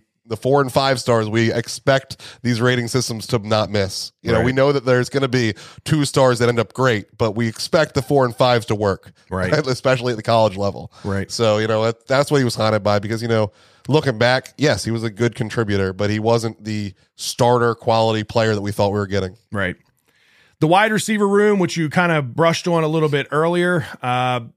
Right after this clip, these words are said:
Speaker 2: we're gonna be a little depleted, uh, especially from the starter standpoint, right? Obviously, you're losing three guys that have N F L dreams in Rack,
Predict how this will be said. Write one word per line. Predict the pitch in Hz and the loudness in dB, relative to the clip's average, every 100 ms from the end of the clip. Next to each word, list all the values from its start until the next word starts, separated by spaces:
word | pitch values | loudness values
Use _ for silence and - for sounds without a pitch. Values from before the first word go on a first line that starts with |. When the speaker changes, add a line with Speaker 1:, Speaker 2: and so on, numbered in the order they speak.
| _ | _
Speaker 2:
we're | 123 151 | -4 0
gonna | 165 | 0
be | 151 170 170 160 151 | 0 0 2 0 -2
a | 135 | -4
little | 139 175 175 | 0 2 2
depleted, | 156 147 - - 180 185 165 135 - _ _ | 0 -2 -4 -4 0 2 2 0 -8 _ _
uh, | 131 127 | -2 -2
especially | - 175 170 175 160 | 0 0 0 -2 -2
from | 160 143 | -2 -2
the | |
starter | 127 - - 170 175 147 117 | -4 -6 -2 2 4 2 -2
standpoint, | 113 127 113 110 123 123 113 | -6 -4 -4 -4 -6 -6 -4
right? | 127 117 | -4 -4
Obviously, | 123 131 147 | -4 -6 -4
you're | 139 139 | -2 0
losing | 147 135 123 | 0 0 -4
three | - 147 175 | -4 -2 0
guys | 165 156 135 123 135 - - _ | 2 2 2 0 -4 -8 -20 _
that | 139 127 | -2 0
have | 131 127 - | 0 -2 -2
N | 156 | 0
F | 151 - | 0 2
L | 151 135 | 0 0
dreams | 131 139 160 156 - | -2 -2 -2 -4 -6
in | 127 117 110 | -6 -4 -2
Rack, | 131 147 170 - | 2 2 0 -4